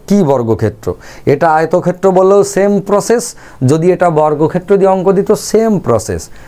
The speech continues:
বর্গক্ষেত্রতেও দশ দশ ধরতাম, ক্ষেত্রফল একশো পুরোনোটা, আর নতুনের যা পরিবর্তন হবে তাই। আর যদি আয়তক্ষেত্র বলে দেয় তাহলেও দশ দশ ধরে নেব,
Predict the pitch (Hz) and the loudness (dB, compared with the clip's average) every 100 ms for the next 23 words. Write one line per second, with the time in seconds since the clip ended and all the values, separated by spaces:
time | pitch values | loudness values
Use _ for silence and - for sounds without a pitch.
0 | - 123 139 156 170 180 190 185 196 190 | -4 0 2 2 0 0 0 2 2 2
1 | 190 175 196 180 190 - 208 185 185 190 | 2 0 0 0 -2 -2 -2 -4 -4 -4
2 | 175 190 190 185 196 180 202 196 202 196 | -2 0 -2 -4 -8 -2 2 2 0 0
3 | 208 202 - - - 185 190 185 190 190 | -4 -6 -16 -10 -4 0 0 0 0 0
4 | 165 185 185 180 175 175 185 165 160 160 | 0 0 0 0 0 -2 -2 -2 -2 -2
5 | 151 147 - - - 160 165 170 165 175 | -4 -4 -12 -10 -4 -2 0 2 0 0
6 | 190 190 190 196 196 190 196 185 - 156 | -2 -2 0 2 2 2 2 0 0 0
7 | 151 185 196 196 190 175 202 180 202 214 | 0 2 2 2 2 0 0 0 0 2
8 | 214 220 | 2 0